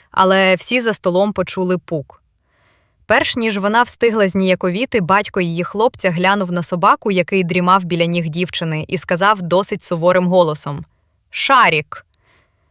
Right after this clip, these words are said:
Жінка подумала: "Це чудово".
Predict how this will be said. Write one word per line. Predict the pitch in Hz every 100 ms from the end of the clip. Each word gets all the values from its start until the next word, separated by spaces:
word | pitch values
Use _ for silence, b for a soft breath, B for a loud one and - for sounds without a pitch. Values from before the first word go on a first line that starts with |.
| _ _ _ _ -
Жінка | 180 247 247
подумала: | 220 214 190 165 147 156 - _ _
"Це | - 180
чудово". | - 202 190 160 147